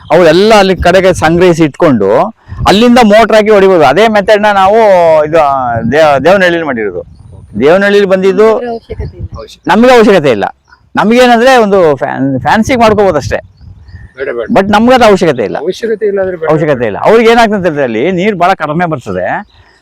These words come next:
Speaker 1: ಅದೆಲ್ಲ ಒಂದು ಎರಡು ಮೋಟರ್ ಇಟ್ಕೊಂಡು ನೀರೆಲ್ಲ ಸಂಗ್ರಹಿಸ್ಕೊಳ್ತಾರೆ ಅಲ್ಲಿ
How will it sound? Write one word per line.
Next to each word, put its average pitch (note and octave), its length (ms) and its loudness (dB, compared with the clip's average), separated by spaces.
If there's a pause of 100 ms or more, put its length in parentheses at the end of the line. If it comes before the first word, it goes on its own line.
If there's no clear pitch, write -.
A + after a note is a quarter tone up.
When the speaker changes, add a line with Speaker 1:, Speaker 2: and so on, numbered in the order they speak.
Speaker 1:
ಅದೆಲ್ಲ G#3 280 2
ಒಂದು G3 360 4
ಎರಡು F#3+ 160 2
ಮೋಟರ್ F#3 300 0
ಇಟ್ಕೊಂಡು F#3 280 -2
ನೀರೆಲ್ಲ F#3 440 -2
ಸಂಗ್ರಹಿಸ್ಕೊಳ್ತಾರೆ E3 720 -2
ಅಲ್ಲಿ G2 180 -6